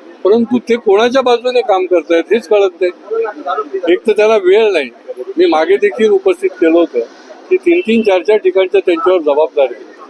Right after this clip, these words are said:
इथे एसआरएचे प्रश्न जे आहेत आमच्या झोपडपट्टीवासियांचे हा वाचून उभे आहे, त्यामुळे तिथे पूर्ण वेळ सीईओ पाहिजे, परंतु हे पूर्ण वेळ इथे अव्हेलेबल नाही आणि त्याच्यामुळे हे प्रश्न गंभीर होत आहेत.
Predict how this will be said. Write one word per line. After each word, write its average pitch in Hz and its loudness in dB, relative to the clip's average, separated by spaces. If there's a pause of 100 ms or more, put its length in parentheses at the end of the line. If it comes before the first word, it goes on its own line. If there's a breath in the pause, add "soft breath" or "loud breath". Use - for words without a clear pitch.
(260)
इथे 160 -2
एसआरएचे 185 0
प्रश्न 170 -2 (100)
जे 170 2
आहेत 180 2
आमच्या 160 0
झोपडपट्टीवासियांचे 156 0
हा 143 2
वाचून 170 0
उभे 151 -2
आहे, 135 0 (580)
त्यामुळे 185 0
तिथे 359 0
पूर्ण 240 0
वेळ 233 4
सीईओ 202 2
पाहिजे, 156 0 (600)
परंतु 196 2
हे 196 2
पूर्ण 226 0
वेळ 247 4
इथे 233 -2
अव्हेलेबल 214 2
नाही 175 -2 (960)
आणि 190 4
त्याच्यामुळे 202 2
हे 165 0
प्रश्न 160 -4
गंभीर 156 2
होत 170 -2
आहेत. 190 2